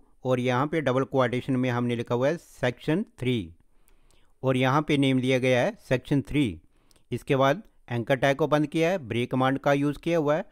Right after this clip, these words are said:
और सेक्शन थ्री को हमने यहाँ पे ये लिखा हुआ है, ये देखो ये सेक्शन थ्री पे हमने ये लिखा हुआ है। अब ये जो लिखा हुआ है सेक्शन वन, सेक्शन टू, सेक्शन थ्री, इनका हम यहाँ पे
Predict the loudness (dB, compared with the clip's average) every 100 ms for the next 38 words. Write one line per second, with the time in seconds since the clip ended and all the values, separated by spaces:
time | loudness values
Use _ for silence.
0 | -20 _ -4 -4 -2 -2 0 -2 -2 -4
1 | -2 -2 2 0 2 -2 -2 -2 -2 -4
2 | -6 -8 -8 -4 -4 -4 -6 -6 -8 -8
3 | -8 -6 -8 -10 -14 _ _ -8 -4 -6
4 | -4 -6 -4 -8 -4 -2 -2 -2 -4 -4
5 | -6 -6 -8 -8 -12 -18 _ _ _ _
6 | _ _ _ _ 2 4 2 2 2 4
7 | 4 2 0 0 4 4 2 2 0 0
8 | 0 2 4 2 2 -2 -8 -6 -4 -2
9 | -2 -2 -2 -2 -2 -4 0 -2 0 -2
10 | -4 -8 _ _ _ _ 2 2 4 2
11 | 4 2 4 4 2 2 0